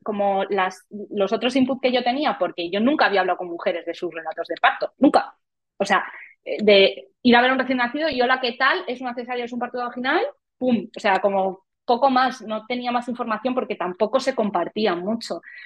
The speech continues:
Por eso tu podcast fue el, como lo que me abrió mucho, porque ¿qué tenía yo? Pues ese imaginario de las pelis, de una mujer sufriendo muchísimo en el momento del expulsivo, porque yo nunca he visto en ficción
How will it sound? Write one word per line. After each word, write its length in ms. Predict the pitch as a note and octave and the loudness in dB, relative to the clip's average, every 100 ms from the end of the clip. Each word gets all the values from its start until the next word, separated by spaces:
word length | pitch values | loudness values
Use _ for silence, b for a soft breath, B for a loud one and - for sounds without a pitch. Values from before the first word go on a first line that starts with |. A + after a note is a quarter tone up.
| B B - | B B 0
Por 160 | F#3+ | 0
eso 140 | F3+ C4 | 4 4
tu 180 | C4 | 4
podcast 380 | B3+ C4 F4 E4 | 4 4 4 4
fue 140 | B3 A#3 | 4 4
el, 140 | C4+ | 4
como 340 | - A3+ G3 F#3+ | 0 2 4 4
lo 140 | F#3 | 2
que 80 | F#3 | 0
me 100 | F3+ | -2
abrió 840 | E3+ F#3 G#3+ A3+ A3+ G#3+ G3 F#3 F3+ | 0 2 4 4 2 2 0 -2 -4
mucho, 500 | F#3+ G3 A#3+ A#3+ F#3 | -8 -2 -2 -2 -4
porque 280 | F#3 F#3+ F3+ _ | -4 -6 -10 _
¿qué 120 | A#3+ | 0
tenía 280 | A#3+ C4 C4 | 0 0 -2
yo? 140 | B3 D4 | 0 0
Pues 140 | C#4 | 0
ese 140 | C#4+ A#3 | -6 -6
imaginario 500 | A#3 A3+ B3+ B3 B3 | -6 -6 -6 -2 -2
de 80 | A#3+ | -2
las 200 | A#3+ - | -2 -2
pelis, 540 | C#4 C#4+ D4+ B4 - _ b b b b b _ _ _ | 0 0 2 0 -4 _ b b b b b _ _ _
de 80 | G#3+ | 0
una 140 | G#3+ | 2
mujer 240 | A3+ A#3 A#3+ | 2 0 -2
sufriendo 320 | A#3+ B3+ B3 | -2 -2 -2
muchísimo 560 | B3 C4 C4+ D#4+ F#4+ - | -4 -6 -4 0 0 0
en 140 | A3+ | -2
el 80 | G#3+ | -2
momento 260 | G3+ A#3 D4+ | 0 0 2
del 80 | C#4 | 0
expulsivo, 540 | - A#3 - D#4 A3+ | -2 -6 -4 -2 0
porque 360 | G#3 G3 G3 F#3+ _ | -2 -4 -8 -10 _
yo 160 | G#3 B3+ | -4 -2
nunca 220 | C4+ B3+ | 2 0
he 40 | |
visto 400 | A#3+ A3 G3+ F#3+ - | 0 -4 -6 -6 -6
en 200 | G3+ G3 | -6 -4
ficción 460 | G#3 - - C4+ | -4 -4 -2 0